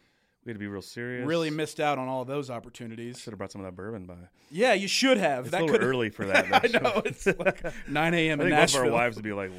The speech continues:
Speaker 1: "What is
Speaker 2: <laughs>
Speaker 1: wrong with these
Speaker 2: Yeah,
Speaker 1: guys?"
Speaker 2: call me back when you're sober up.
Speaker 1: Yeah.
Speaker 2: Um, if anyone, speaking of platforms, if anyone wants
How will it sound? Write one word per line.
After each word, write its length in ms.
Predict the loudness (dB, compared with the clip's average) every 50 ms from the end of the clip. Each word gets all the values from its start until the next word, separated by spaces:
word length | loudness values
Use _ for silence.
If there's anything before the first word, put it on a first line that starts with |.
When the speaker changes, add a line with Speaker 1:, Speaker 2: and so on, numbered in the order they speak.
| -14 -12
Speaker 1:
"What 300 | -12 -10 -10 -6 -4 -2
is 60 | -2 0
Speaker 2:
<laughs> 400 | -2 -2 -4 -4 -6 -6 -6 -6 -6 -6 -4
Speaker 1:
wrong 400 | -2 -2 -2 -2 -2 -4 -6 -6 -6
with 120 | -6 -8
these 80 | -8 -8 -6 -4
Speaker 2:
Yeah, 60 | -4
Speaker 1:
guys?" 60 | -4
Speaker 2:
call 120 | -4 -4
me 80 | -6 -8
back 260 | -10 -10 -12 -12 -10
when 120 | -12 -12 -12
you're 80 | -12
sober 320 | -8 -6 -6 -6 -4 -6 -8
up. 100 | -8 -8 -10
Speaker 1:
Yeah. 200 | -10 -10 -10 -10 -12 -6 -2
Speaker 2:
Um, 360 | 0 2 2 2 0 -2 -6 -8
if 640 | -6 -4 -2 -2 0 0 -2 -4 -6 -8 -20 -20 _ -10
anyone, 680 | -8 -6 -6 -4 -4 -4 -4 -4 -4 -6 -10 -12 -14 -18
speaking 320 | -18 -16 -14 -12 -10 -10
of 60 | -10
platforms, 460 | -8 -6 -8 -8 -8 -10 -12 -12 -12
if 140 | -14 -14 -12
anyone 320 | -10 -10 -10 -8 -8 -10 -10
wants 200 | -10 -12 -14